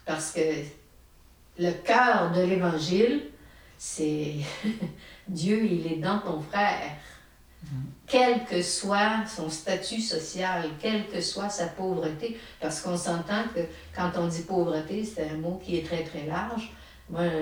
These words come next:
Speaker 1: j'ai rencontré ici des personnes qui en avaient des sous, mais qui vivaient une très grande pauvreté et qui avaient besoin de cette rencontre-là.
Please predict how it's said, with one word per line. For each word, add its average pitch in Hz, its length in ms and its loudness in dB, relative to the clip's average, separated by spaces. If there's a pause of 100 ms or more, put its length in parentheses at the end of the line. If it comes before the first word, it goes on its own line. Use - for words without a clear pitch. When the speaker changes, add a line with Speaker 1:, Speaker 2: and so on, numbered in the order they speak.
Speaker 1:
j'ai 156 140 0
rencontré 160 480 0
ici 185 320 -4
des 175 120 0
personnes 175 520 -4
qui 175 140 -8
en 165 40 -6
avaient 170 320 0
des 170 140 -2
sous, 165 340 -6
mais 160 100 -6
qui 160 160 -10
vivaient 170 260 -2
une 170 100 -2
très 165 200 -6
grande 165 340 -8
pauvreté 170 600 -10 (680)
et 175 140 -2
qui 185 240 0
avaient 165 260 4
besoin 160 540 -2
de 156 140 -2
cette 156 300 -8
rencontre-là. 170 680 -12